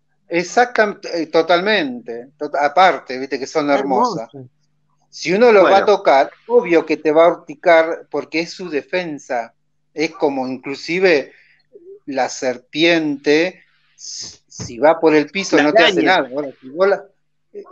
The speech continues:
Speaker 3: La
Speaker 1: ¿cómo?
Speaker 3: araña, a la, la araña la ven, eh, matala, mata, pobre, pobre la araña.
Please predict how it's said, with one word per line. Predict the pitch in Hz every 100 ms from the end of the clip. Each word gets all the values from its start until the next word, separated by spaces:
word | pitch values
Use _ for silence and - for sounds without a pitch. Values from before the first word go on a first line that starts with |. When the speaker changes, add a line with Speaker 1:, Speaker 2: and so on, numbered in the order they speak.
| -
Speaker 3:
La | 127
Speaker 1:
¿cómo? |
Speaker 3:
araña, | 165 233 262 185 143 _ - - - - _ -
a | 147
la, | 147 160 190
la | 226
araña | 247 247 226
la | 190
ven, | 214 254 220
eh, | - 214 269
matala, | 175 196 180 131 135
mata, | 170 175 160
pobre, | 294 302 190 139
pobre | 220 - -
la |
araña. | 190 247 339 165 127